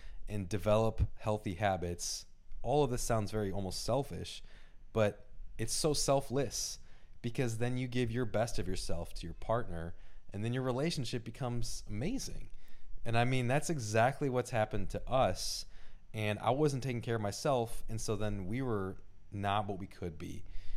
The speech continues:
Um, and I like to always say, and I talk to teachers a lot, and, you know, like, what, I'll give a keynote address or whatever to a, a staff development, and I, teachers are really, really guilty of this, is, like, you don't have to put yourself last to put others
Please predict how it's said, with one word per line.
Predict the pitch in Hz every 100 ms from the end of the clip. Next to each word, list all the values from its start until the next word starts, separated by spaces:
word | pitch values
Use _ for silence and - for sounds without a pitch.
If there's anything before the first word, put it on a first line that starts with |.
| - -
Um, | 98 95 92 85 80
and | 117 113 110
I | 107
like | 117 110
to | 113
always | 104 104
say, | - 117 107
and | 104 101
I | 104
talk | 107 131 113
to |
teachers | - 170 165 101 90
a |
lot, | 85 87 101
and, | 104 95
you | 107
know, | 92 87
like, | 92 92 104
what, | 101
I'll | 98
give | 101 95
a |
keynote | - 117 104 98
address | 98 101 110 107
or |
whatever | 95 95 87 92
to | - 95
a, | 87 -
a | 98
staff | - 104 104
development, | 98 104 123 104 95
and | 92 90 - - - - -
I, | 113 113 107 -
teachers | - 160 156 123
are | 104
really, | 104 135 135 104
really | 113 123
guilty | 92 131 147 98
of | 82
this, | 90 87
is, | 95 87
like, | 92 87 -
you |
don't | 110 143
have | 147 -
to |
put | 113 127 -
yourself | 110 - 104 98 87
last | 101 107 95 -
to |
put | 101 104 -
others | 95 95 87